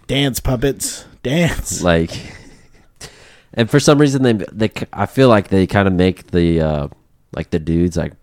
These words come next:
Speaker 2: Bret Michaels and Flair Flav, like, look
Speaker 1: Yeah.
Speaker 2: like they're these, like, emotionally strong,
Speaker 1: <laughs> Yeah.
Speaker 2: like, individuals with so much power.
Speaker 1: Yeah.
Speaker 2: And it's like, we all know Bret Michaels, like,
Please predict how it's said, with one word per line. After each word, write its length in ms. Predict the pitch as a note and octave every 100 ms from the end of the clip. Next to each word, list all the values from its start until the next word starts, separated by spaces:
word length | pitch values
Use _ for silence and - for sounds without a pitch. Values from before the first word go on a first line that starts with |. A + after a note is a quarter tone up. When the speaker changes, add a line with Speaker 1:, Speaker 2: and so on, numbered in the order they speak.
| -
Speaker 2:
Bret 160 | C#2
Michaels 400 | D2+ D#2+ D#2+ E2
and 100 | E2+
Flair 200 | E2 E2+
Flav, 220 | E2 F2 -
like, 220 | F2 -
look 220 | E2+ F#2
Speaker 1:
Yeah. 160 | F#2+ - - _ _ _ _ _ _
Speaker 2:
like 180 | E2 D2+
they're 180 | E2+ D#2+
these, 240 | D2+ D2+
like, 380 | D#2 - B2 - _ _
emotionally 640 | F#2+ F2 E2 - F2 E2+
strong, 680 | E2 - F#2 E2 D#2 D2+ D2+ D2
Speaker 1:
<laughs> 100 | -
Yeah. 120 | F#3 - _ -
Speaker 2:
like, 360 | D#2+ D2+ - _ _ _ _ _ _ _ _ _ -
individuals 680 | G2 E2+ D#2+ D#2 D#2+ D#2
with 120 | D#2+ -
so 180 | F#2
much 200 | D#2 D2+ -
power. 500 | E2 D2+ D2+ D2 - _ _
Speaker 1:
Yeah. 380 | D3+ B2 F#2+ F#2 - -
Speaker 2:
And 120 | F2+
it's 180 | E2+ F2
like, 340 | F2 E2 -
we 120 | - A#2
all 100 | F2
know 120 | D#2
Bret 260 | D#2 D#2+
Michaels, 480 | D#2 D#2 - - -
like, 160 | -